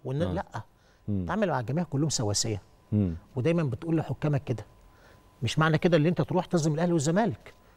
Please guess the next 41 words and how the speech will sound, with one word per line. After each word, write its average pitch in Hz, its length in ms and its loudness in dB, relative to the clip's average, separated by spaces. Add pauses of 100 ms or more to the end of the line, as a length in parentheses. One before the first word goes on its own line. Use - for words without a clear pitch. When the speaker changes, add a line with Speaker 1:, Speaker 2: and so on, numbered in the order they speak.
(160)
Speaker 1:
ياخدوا 151 180 -4
حقهم، 156 400 0 (520)
ليهم 180 140 6
Speaker 2:
مم. 180 60 4
Speaker 1:
حاجه 208 220 2
ياخدوها، 135 440 2 (200)
Speaker 2:
مم. 107 120 4
Speaker 1:
مالهمش 170 300 -2
خلاص. 147 480 -2 (220)
Speaker 2:
مم. 104 220 4
Speaker 1:
ويطبق 170 420 2
على 123 60 2
الكبير 147 220 0
والصغير، 131 480 2 (360)
وحتى - 280 0
لو 151 60 4
في - 160 2
اخطاء. - 360 0 (260)
Speaker 2:
مم. 101 180 4
Speaker 1:
ما - 60 -2
الاخطاء - 340 -4
دي 170 120 2
اصلًا 165 240 2
بت-، 127 180 -4 (320)
يا 135 200 6
كابتن، 180 380 0
يا 131 340 2
كابتن 156 300 -4
وائل، 156 300 0
يا 143 160 2
كابتن 147 280 -2
كريم، 143 340 -2
ده 127 100 2
في، 190 180 4
آه، 170 320 2
لعيب 139 240 6
بيبقى 165 200 8
قدامه 185 240 6
الجون 185 300 8
والجون 156 300 0
فاضي 208 380 4